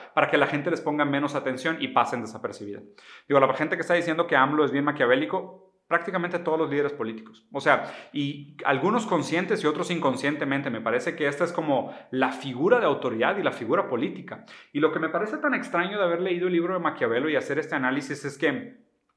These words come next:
En algunos líderes políticos sí lo veo casi descarado, como parece que están siguiendo una fórmula de cómo ser esos líderes maquiavélicos,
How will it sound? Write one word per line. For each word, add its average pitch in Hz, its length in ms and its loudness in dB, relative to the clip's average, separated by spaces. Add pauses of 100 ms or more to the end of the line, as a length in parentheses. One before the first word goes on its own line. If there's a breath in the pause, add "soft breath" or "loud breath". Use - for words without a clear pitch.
(100)
En 156 100 -2
algunos 208 340 2
líderes 240 240 -2
políticos 175 480 -4
sí 208 100 -6
lo 190 100 -2
veo 180 240 -2
casi 156 220 0
descarado, 175 640 2
como 117 440 0 (240 loud breath)
parece 131 260 0
que 165 40 -8
están 151 200 2
siguiendo 143 420 0
una 151 120 4
fórmula 143 540 2
de - 140 -4
cómo 135 240 -2
ser 143 160 0
esos 135 200 -2
líderes 135 240 0
maquiavélicos, 127 720 -2